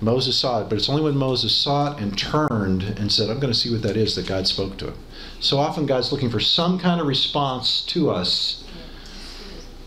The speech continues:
Instead of going, "Uh, you know, all those arguments were nice, thank you very much, he's dead."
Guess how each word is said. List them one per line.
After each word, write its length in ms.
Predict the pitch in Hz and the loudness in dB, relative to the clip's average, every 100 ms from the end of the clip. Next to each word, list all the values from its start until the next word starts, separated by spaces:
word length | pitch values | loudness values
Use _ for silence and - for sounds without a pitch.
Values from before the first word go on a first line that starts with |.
| - | -2
Instead 320 | 135 131 151 | 0 4 4
of 80 | 143 | 4
going, 240 | 139 127 120 | 2 0 -2
"Uh, 360 | 127 127 127 135 | -2 -2 -2 0
you 100 | 143 | 2
know, 160 | 143 | 2
all 320 | 135 131 139 147 | 2 2 4 4
those 200 | 151 127 | 4 4
arguments 500 | 127 123 117 113 - | 0 2 2 2 2
were 100 | 117 | 2
nice, 680 | 151 147 139 - - - - - | 4 2 2 0 -2 -6 -14 -4
thank 180 | 131 113 | -2 0
you 60 | |
very 180 | 113 110 | 2 4
much, 880 | 110 170 160 143 127 - - - - - - | 6 4 4 0 -2 -2 0 -2 -6 -14 -18
he's 180 | - 131 | -2 0
dead." 460 | 113 143 87 71 | 4 4 4 -2